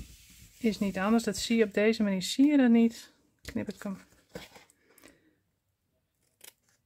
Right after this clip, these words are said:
heel klein beetje even af. Ik ben een hekel aan scheve dingen. Oh, wat gebeurt er nu? Ja, dit moet je dus,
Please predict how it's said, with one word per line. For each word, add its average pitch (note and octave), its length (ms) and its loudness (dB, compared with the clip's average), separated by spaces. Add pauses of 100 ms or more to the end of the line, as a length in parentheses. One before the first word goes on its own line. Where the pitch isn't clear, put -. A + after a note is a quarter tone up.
(720)
heel B3 240 -2
klein A3+ 180 -2
beetje F#3+ 340 -2
even F3+ 320 -4 (420)
af. - 320 -16 (1160)
Ik - 160 -10
ben F#3+ 80 -8
een F3 60 -6
hekel F#3+ 380 -4
aan G3+ 120 -2
scheve G3 440 -2
dingen. F3 360 -4 (180)
Oh, G#3 100 -2
wat - 300 -6
gebeurt G3+ 260 -8
er G3 80 -4
nu? A3 200 4 (1040)
Ja, F#3 240 -6
dit G#3 200 0
moet B3+ 200 6
je B3+ 80 -2
dus, A#3 400 -2